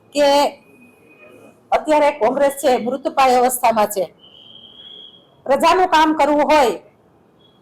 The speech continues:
અને પ્રજાની સાથે આપણે રહેવું હોય તો આવા કોઈ જનરલ બોર્ડની ગરિમા જાળવી અને ચાલુ બોર્ડની અંદર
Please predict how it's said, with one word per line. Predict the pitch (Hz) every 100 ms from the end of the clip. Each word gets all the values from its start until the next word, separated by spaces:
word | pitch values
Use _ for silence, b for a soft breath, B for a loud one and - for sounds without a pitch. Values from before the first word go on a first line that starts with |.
| -
અને | 269
પ્રજાની | 262 247 277 294
સાથે | 294 240 247 339
આપણે | 311 277 254
રહેવું | 240 254 240
હોય | 285 247 175 - - - _ _ _
તો | 269
આવા | 269 262 233 269
કોઈ | 277 285 269
જનરલ | 233 226 330 349
બોર્ડની | 277 262 269 240
ગરિમા | 233 254 254 240
જાળવી | - 233 294 254 160 - - - -
અને | 269 254 247
ચાલુ | 240 285
બોર્ડની | 330 269 262 262 247
અંદર | 240 254